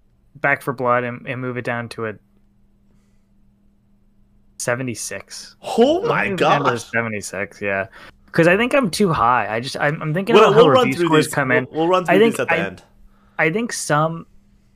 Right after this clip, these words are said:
Speaker 1: I think people are gonna review that game really poorly or just like it because it's, it's like Left four Dead. So, like, I think you'll get the two ends of the spectrum. And then when it comes to Deathloop, I think that's gonna be a really good game. <laughs> I think it's gonna be, I think it's gonna get a lot of eights,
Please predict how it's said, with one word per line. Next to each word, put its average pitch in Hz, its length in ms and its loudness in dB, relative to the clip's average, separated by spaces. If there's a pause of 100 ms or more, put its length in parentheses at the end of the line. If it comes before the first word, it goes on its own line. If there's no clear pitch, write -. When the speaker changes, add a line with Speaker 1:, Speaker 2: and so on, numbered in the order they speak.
(840)
Speaker 1:
I 131 60 -8
think 151 240 -8
people 156 240 -4
are 147 80 2
gonna 131 180 -4
review 123 220 -6
that 117 180 -2
game 113 260 -8
really 117 320 -6
poorly 117 440 -4
or 107 180 -4
just 110 240 -12
like 113 320 -2
it - 220 -6
because 117 260 -2
it's, - 280 -6
it's 120 180 -8
like 120 260 -2
Left 110 160 -4
four 117 80 -2
Dead. 107 300 -2
So, 117 160 -2
like, 113 160 -2
I 113 100 0
think 123 180 -4
you'll 120 120 0
get 113 200 0
the - 80 -20
two 113 160 -6
ends 104 200 -6
of - 20 -8
the 101 80 -10
spectrum. 101 420 -8
And 117 80 -10
then 127 140 -2
when 135 100 0
it 135 60 -4
comes 151 260 -2
to 143 80 -10
Deathloop, 135 440 2
I 131 60 2
think 156 180 -4
that's 165 200 -4
gonna 165 140 -6
be 151 80 0
a - 20 2
really 151 180 4
good 139 160 -2
game. 147 280 -6
<laughs> - 40 -4
I 151 800 0
think 160 160 4
it's 185 120 -4
gonna 202 180 4
be, 196 640 -4 (1300)
I 160 60 -2
think 180 80 2
it's 170 80 -4
gonna 202 100 0
get 190 60 4
a - 20 6
lot 175 180 6
of 143 60 4
eights, 156 480 -4